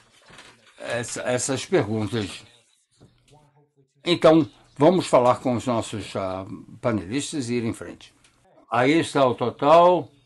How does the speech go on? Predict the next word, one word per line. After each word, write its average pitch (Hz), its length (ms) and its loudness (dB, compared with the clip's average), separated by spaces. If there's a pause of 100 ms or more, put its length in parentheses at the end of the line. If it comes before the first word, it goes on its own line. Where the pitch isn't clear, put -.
(4000)
Então, 127 500 0